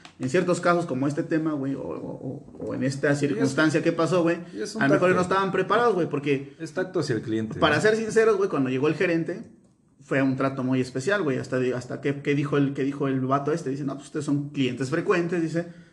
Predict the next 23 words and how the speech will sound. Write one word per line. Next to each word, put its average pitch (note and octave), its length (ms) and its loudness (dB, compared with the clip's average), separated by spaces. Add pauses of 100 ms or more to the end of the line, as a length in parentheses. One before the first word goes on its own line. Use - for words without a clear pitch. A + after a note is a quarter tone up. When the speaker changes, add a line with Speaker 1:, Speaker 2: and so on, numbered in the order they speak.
(120)
Speaker 1:
"la C3 140 -2
verdad, B2+ 220 2
una C3 160 2
disculpa", F3+ 540 2
dice, E3 280 0
"porque, - 300 -12
pues, - 180 -20
esta - 220 -14
persona, C3 320 -4
pues, - 140 -16
a A#2 40 -8
lo A2+ 80 -6
mejor B2 240 -4
no B2 120 -4
sabía, C3 580 0 (520)
eh, - 300 -8
eh, A2+ 220 -6
chalala, C#3 560 0
nos C#3 160 -2
tiró C3 160 2
ahí C3 100 2
el A2+ 120 -2
rollo". G3+ 420 0